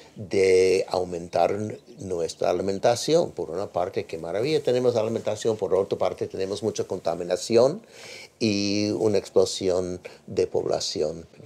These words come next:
que ahora llega a un nivel dañino. Eh, todos los inventos traen sus, eh, sus negativos también.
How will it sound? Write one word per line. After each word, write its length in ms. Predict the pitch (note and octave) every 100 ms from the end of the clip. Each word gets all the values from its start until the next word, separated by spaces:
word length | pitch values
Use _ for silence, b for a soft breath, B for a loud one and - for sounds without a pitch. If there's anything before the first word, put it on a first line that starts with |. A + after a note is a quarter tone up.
| - -
que 300 | F#2+ E2 -
ahora 260 | F2 E2 F#2+
llega 460 | E2 D#2+ F2+ F2
a 60 | D#2
un 160 | F2+
nivel 320 | F2 F2 D2+ D#2
dañino. 460 | E2 F#2+ F#2+ D2+ - _ B B B B B B B B B B - -
Eh, 460 | C#3 B2+ B2 A#2+ - _ _ _ - _ _ _ _ _ _ - B B B B _ _ _ _ _ _ _ _ _ - _ _ _ _ _ _ _ -
todos 500 | E3 D#3 D#3 - -
los 400 | A#2+ A#2 A2 - -
inventos 920 | A2+ G#2 G2 F#2 F2 F2+ - - - _ -
traen 480 | F#2+ F#2+ F#2 F2+ G2 - -
sus, 840 | - - F#2 F2+ - - - - - - - - - - - -
eh, 880 | F#2+ F2+ F2 G1+ - C#3+ - - - - _
sus 240 | - - F#2
negativos 680 | F2+ E2+ D#2+ F2+ E2 E2+ -
también. 420 | E2 E2+ F2 E2+